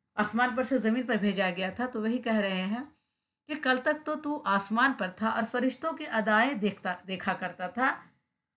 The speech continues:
आईनाए अय्याम में आज अपनी अदा देख, और दुनिया में आ और देख अपनी अदा को, अपने आप को देख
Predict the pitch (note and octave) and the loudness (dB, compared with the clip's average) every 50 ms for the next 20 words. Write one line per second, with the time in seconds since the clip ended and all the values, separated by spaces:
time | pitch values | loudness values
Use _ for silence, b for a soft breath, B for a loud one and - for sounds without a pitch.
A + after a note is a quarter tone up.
0 | _ _ _ _ - A3+ A#3 B3+ C4+ C#4+ D#4 D#4 E4 E4+ E4+ - - B3 A3+ A#3 | _ _ _ _ 6 8 8 8 8 8 6 6 6 4 2 2 2 2 2 4
1 | A#3 B3 B3 C4+ C4+ C4 C#4 C#4 - A3+ A3+ B3 A#3+ - - B3 G#3+ - A#3 A#3 | 4 4 4 4 4 4 2 2 2 4 4 4 2 0 -2 -2 -2 0 2 4
2 | A3 G3+ F3+ F3+ F3+ F3+ E3+ F#3+ A3 B3+ B3 - - A#3 A#3 A3+ F#3+ - A3 A#3 | 4 4 4 0 -2 -2 0 2 0 0 0 0 0 0 0 0 0 0 -2 0
3 | A#3+ B3+ C4 D#4 D#4 D#4 C4+ G#3+ F#3+ F#3 F#3 F#3 G3 A3+ A#3 G#3+ F#3 F3+ A3+ A#3+ | 0 2 2 4 4 4 4 2 0 -2 0 2 4 4 4 2 0 2 2 2
4 | C4 C4 - G#3 - - A3 A#3 A#3 G3 F#3 F3+ F#3 F3+ F#3 - B3+ C4 - A#3 | 2 2 0 -8 -6 -4 -2 0 0 0 0 0 -2 -2 -2 -2 -4 -4 -4 -4
5 | A3 - A#3 B3+ B3+ - - G#3 A3+ A#3+ B3 B3 - - _ G#3 F#3+ E3 F#3 G3+ | -6 -6 -6 -6 -6 -4 0 4 6 6 6 4 0 -8 _ -14 -12 -6 -2 0
6 | A#3+ C4 C4 - | 0 0 -2 -6